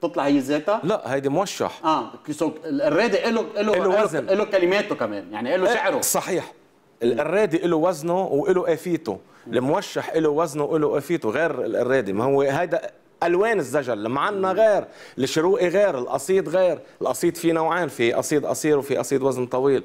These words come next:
Speaker 1: طيب، أنتوا لما تقعدوا مثلًا مع بعض بتكونوا مقررين شو أي نوع بدكم، بدكم د-،
Speaker 2: صحيح.
Speaker 1: اليوم تغنوا؟
Speaker 2: إيه، لا،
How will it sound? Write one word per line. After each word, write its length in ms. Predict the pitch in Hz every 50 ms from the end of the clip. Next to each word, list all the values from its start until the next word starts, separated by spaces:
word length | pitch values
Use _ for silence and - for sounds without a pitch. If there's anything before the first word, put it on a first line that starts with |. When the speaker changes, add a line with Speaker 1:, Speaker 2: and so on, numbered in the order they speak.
| - -
Speaker 1:
طيب، 140 | 123 131 156
أنتوا 160 | 175 185 -
لما 180 | - 285 - 285
تقعدوا 320 | 294 269 - - 302 294
مثلًا 200 | 285 - - 262
مع 160 | 123 123 120
بعض 260 | 113 - - - 262 -
بتكونوا 260 | - - 156 160 160
مقررين 400 | 151 156 151 147 143 156 170 170
شو 280 | 165 - 160 160 156 139
أي 200 | 143 143 147 135
نوع 260 | 131 139 147 147 135
بدكم، 360 | 120 123 107 - 123 117 113
بدكم 400 | 104 120 117 - 127 117 113 104 101
د-، 240 | 113 110 107 104 101 - - - _ _
Speaker 2:
صحيح. 440 | - - - 240 - - 240 233 202
Speaker 1:
اليوم 240 | 170 131 131 131 120
تغنوا؟ 380 | 117 117 - 247 139 151 180 - - - _ _ _ _ -
Speaker 2:
إيه، 200 | 233 220 - - - - _ _ - - - - - - -
لا، 140 | - - -